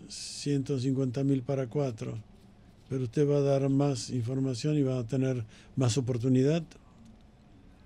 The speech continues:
Supervisora Hartman, de la manera que fue estructurado es que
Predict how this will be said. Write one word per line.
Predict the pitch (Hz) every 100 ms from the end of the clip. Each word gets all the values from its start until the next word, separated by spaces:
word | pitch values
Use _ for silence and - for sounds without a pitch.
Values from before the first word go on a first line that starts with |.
| - - - - - - - 202 196 190 208 - - 220 - - - - - - - -
Supervisora | - 143 123 143 143 170 170
Hartman, | 143 175 170 185 180 - - - - - - -
de | 156
la | 156 156
manera | 160 165 175 180 175
que | 156
fue | - 165
estructurado | - 151 131 151 165 170 165 165 -
es | 147 135
que | - 135 131 117